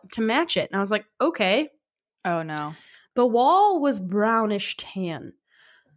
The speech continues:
Speaker 2: Okay.
Speaker 1: The paint he came back with is literally the lightest gray. It's almost, it's white when it goes on the wall.
Speaker 2: What?
Speaker 1: He th-,
Speaker 2: <laughs>
Speaker 1: he
Speaker 2: What?
Speaker 1: th-, like, when it, I, I thought it was white.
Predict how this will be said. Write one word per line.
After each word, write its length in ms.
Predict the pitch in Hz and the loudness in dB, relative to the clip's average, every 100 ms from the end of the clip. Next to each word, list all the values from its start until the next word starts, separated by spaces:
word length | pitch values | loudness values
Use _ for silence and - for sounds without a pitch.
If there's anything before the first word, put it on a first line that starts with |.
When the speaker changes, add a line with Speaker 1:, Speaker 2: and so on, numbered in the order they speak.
| _ | _
Speaker 2:
Okay. 360 | 202 196 180 160 | -2 -2 -2 0
Speaker 1:
The 80 | 214 | 0
paint 380 | 220 320 339 254 | 0 0 0 0
he 160 | 294 277 | 0 0
came 280 | 277 247 | 0 0
back 300 | 226 220 226 202 | 2 2 0 -2
with 420 | 170 160 - - _ _ _ _ _ _ _ _ | -2 -4 -14 -20 _ _ _ _ _ _ _ _
is 220 | 233 220 202 | 0 0 0
literally 1120 | 196 202 247 285 - 294 285 294 285 277 - _ _ _ | -2 2 2 0 -2 -2 0 0 0 -4 -8 _ _ _
the 220 | 208 196 220 | -4 0 2
lightest 680 | 208 208 247 262 269 185 - | 4 2 2 0 -4 -12 -6
gray. 720 | 196 202 202 196 226 294 311 220 | 0 2 4 4 2 -2 -4 -2
It's 180 | 220 - | -2 -4
almost, 540 | 214 240 254 247 - - | -2 0 0 -2 -6 -6
it's 160 | 262 - | -4 -2
white 340 | 208 220 233 190 | 2 2 2 -2
when 120 | 190 | -4
it 100 | 180 | 0
goes 200 | 190 190 | 0 0
on 180 | 180 180 | -2 -2
the 80 | |
wall. 400 | 165 147 - - _ _ _ _ _ _ | -6 -6 -8 -12 _ _ _ _ _ _
Speaker 2:
What? 320 | 180 170 226 349 _ - | -4 -2 -2 -6 _ -6
Speaker 1:
He 200 | 196 262 | -2 2
th-, 140 | 269 | 2
Speaker 2:
<laughs> 80 | 277 | 4
Speaker 1:
he 80 | 302 | 2
Speaker 2:
What? 260 | 277 262 | 2 0
Speaker 1:
th-, 100 | 302 - _ 277 - | -4 -10 _ -20 0
like, 180 | 247 220 | 0 2
when 180 | 247 269 | 2 2
it, 120 | - 254 | 2 2
I, 100 | - | 2
I 160 | 226 302 | 4 2
thought 200 | 370 330 | 4 2
it 80 | 202 | 2
was 140 | 196 | -2
white. 440 | 208 220 160 - | 0 2 0 -4